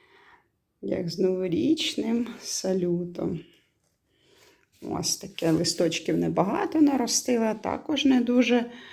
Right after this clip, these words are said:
швидко нарощую листочки чомусь. Ось випускає вже квіточку, я квіточки зриваю, поки не наростить листочки, бо хочу,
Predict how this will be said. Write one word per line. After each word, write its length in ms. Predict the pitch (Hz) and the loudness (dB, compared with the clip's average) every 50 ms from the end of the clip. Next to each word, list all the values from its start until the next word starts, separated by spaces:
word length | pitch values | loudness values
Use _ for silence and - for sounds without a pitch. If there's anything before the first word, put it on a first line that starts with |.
| - - - - | -18 -18 -8 -4
швидко 600 | - - - 233 226 247 247 240 - - 233 226 | -2 -2 0 4 4 4 4 4 2 -2 0 2
нарощую 760 | 226 220 220 226 220 214 214 208 - - - - 226 214 208 | 2 2 2 2 0 0 0 0 0 0 -2 -2 -2 -2 -2
листочки 800 | 202 202 - - - - - 214 214 226 226 - - - - 196 | -2 -2 -2 -4 -4 -4 -2 0 0 0 0 -2 -4 -4 -6 -6
чомусь. 720 | - - - - 196 196 196 196 196 190 - - - - - - - - - - - - _ _ | -4 -2 0 2 4 4 6 4 4 2 0 -4 -8 -10 -16 -20 -20 -18 -18 -18 -20 -20 _ _
Ось 180 | - - - - | -8 -8 -6 -6
випускає 560 | 165 170 - 170 165 - - 208 202 202 202 | -6 -6 -4 -2 -2 -2 -2 -2 -2 0 0
вже 220 | 175 170 170 202 | 0 0 -2 -2
квіточку, 640 | 196 - 294 381 - - - 359 - - - - 269 | 0 2 2 4 4 4 4 2 2 0 0 0 0
я 180 | 233 220 220 208 | 2 2 2 0
квіточки 680 | 214 - 202 202 208 - 185 180 - - - - 190 | -2 0 0 0 0 0 0 -2 -2 -2 -2 -2 -2
зриваю, 880 | 190 180 208 - - 90 92 101 - 143 151 156 160 151 147 - - - - - - - - _ | 0 0 0 0 0 0 2 2 4 4 6 6 6 6 6 4 2 -4 -12 -14 -14 -16 -12 _
поки 320 | - 240 233 233 - 240 208 | 0 0 0 2 0 0 0
не 140 | 208 208 208 | 0 0 -2
наростить 760 | 208 208 202 202 214 214 214 - - - - 202 190 - - | -2 -2 -2 -2 -2 0 0 0 0 0 0 -2 -2 -2 -2
листочки, 960 | 196 185 185 185 - - - - 247 262 302 302 - - - - - 220 226 226 - - - - - - _ | 0 0 0 0 -2 -2 0 0 2 4 4 4 2 0 -2 -2 -4 -4 -4 -4 -8 -12 -14 -16 -16 -18 _
бо 120 | - 196 185 | -8 -8 -8
хочу, 520 | - - - 226 226 - - 247 226 226 | -6 -6 -4 -4 -2 -2 -2 0 0 -2